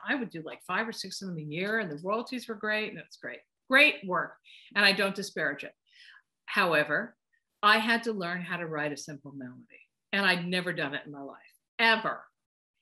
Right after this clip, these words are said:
And because you don't have time,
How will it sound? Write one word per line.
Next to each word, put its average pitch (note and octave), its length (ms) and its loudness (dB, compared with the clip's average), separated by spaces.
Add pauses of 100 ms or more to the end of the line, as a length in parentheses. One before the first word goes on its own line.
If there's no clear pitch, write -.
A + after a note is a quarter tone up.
(280)
And F#3+ 380 6 (100)
because A3+ 500 -2
you G#3+ 100 2
don't B3 200 2
have A#3+ 200 -2
time, G3+ 580 -2